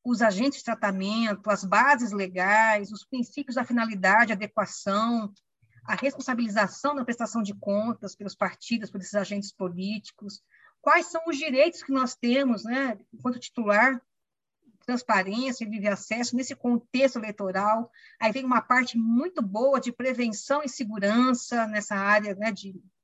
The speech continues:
programação, de gerenciar vulnerabilidades, medidas relacionadas a, ao uso de dispositivos móveis, serviços em nu-, em nuvem,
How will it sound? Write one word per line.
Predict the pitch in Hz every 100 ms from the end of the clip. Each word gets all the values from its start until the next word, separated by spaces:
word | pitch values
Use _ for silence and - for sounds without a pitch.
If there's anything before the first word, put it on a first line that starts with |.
| _ _ _ _ _ _ _ _ _ _ _ -
programação, | 214 214 202 180 226 226
de |
gerenciar | 190 202 208 - 220
vulnerabilidades, | 208 202 190 196 185 180 202 226 214 185 190 185 - _ - _ -
medidas | 196 226 220
relacionadas | 233 220 226 220 208
a, | 202 190 185 -
ao | 196 202
uso | 226 196
de |
dispositivos | 196 - 196 196 214 196 202
móveis, | 185 190 214 226 214 175 185 -
serviços | 214 220 - 190
em | 226
nu-, | 208 190 208
em | 214
nuvem, | 208 240 269 254 180 196 202